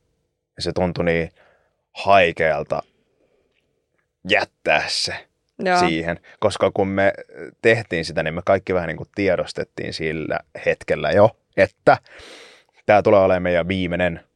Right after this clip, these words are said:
Speaker 1: yhteinen, että niin kuin kaikki on.
Speaker 2: Joo.
Speaker 1: Koska kyllä siihen aikaan jo, öö, vaikka siitä on jo tosi paljon aikaa, niin tiedostettiin, että nyt ei tehdä vähän aikaa keikkaa. Ja sit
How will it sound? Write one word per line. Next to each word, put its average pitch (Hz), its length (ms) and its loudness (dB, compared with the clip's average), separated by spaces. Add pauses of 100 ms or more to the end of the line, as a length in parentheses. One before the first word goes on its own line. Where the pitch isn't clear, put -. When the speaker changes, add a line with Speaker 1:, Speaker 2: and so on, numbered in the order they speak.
(140)
Speaker 1:
yhteinen, 80 720 -4 (120)
että - 280 -16
niin 76 180 -10
kuin 78 160 -4 (300)
kaikki - 460 0
on. - 100 -4 (480)
Speaker 2:
Joo. 180 260 0
Speaker 1:
Koska - 200 -8
kyllä 95 180 -4
siihen 98 380 0
aikaan 82 380 -2
jo, 82 100 0 (800)
öö, - 60 -2 (540)
vaikka 82 180 -2
siitä 87 180 -2
on 82 60 4
jo 80 40 0
tosi 85 200 -2
paljon 85 240 0
aikaa, 87 380 2
niin - 160 -6 (1900)
tiedostettiin, 104 500 2
että 98 120 -2
nyt 95 120 -2
ei 107 80 6
tehdä 80 220 0
vähän 123 300 2
aikaa 107 340 4
keikkaa. 101 520 2 (480)
Ja 92 60 -10
sit 85 180 -6